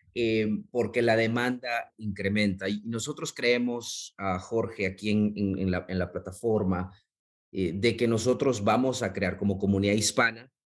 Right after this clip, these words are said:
nosotros, eh, modo de población estamos en crecimiento, uno.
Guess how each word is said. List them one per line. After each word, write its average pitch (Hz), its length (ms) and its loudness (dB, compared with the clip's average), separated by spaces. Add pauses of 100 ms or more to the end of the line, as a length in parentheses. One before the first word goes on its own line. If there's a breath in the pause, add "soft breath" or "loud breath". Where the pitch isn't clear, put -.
(300)
nosotros, 117 720 4
eh, 104 360 6
modo 113 220 2
de 147 80 6
población 113 520 -6
estamos 110 400 -6
en 110 100 -10
crecimiento, 95 880 -6
uno. 95 400 0